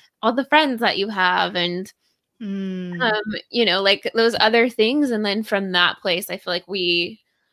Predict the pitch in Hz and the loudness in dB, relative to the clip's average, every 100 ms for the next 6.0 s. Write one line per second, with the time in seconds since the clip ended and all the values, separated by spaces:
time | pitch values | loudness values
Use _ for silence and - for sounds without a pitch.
0 | _ - 214 202 - - 214 196 196 190 | _ -6 -2 -2 -4 -4 2 4 4 2
1 | 185 196 - - - _ _ _ - 214 | 0 -4 -6 -8 -14 _ _ _ 2 2
2 | 254 - 180 - 214 208 196 214 180 - | -2 0 0 0 -4 -4 -4 -4 -4 -6
3 | - 226 233 185 107 95 220 - _ 226 | -6 -6 -4 -6 -4 -4 -6 -12 _ 2
4 | 254 294 262 240 247 226 196 220 - 190 | 2 4 0 0 0 0 -2 -8 -6 -6
5 | 196 185 185 175 190 190 - 180 165 - | -4 -6 -6 -2 2 2 0 -6 -6 -12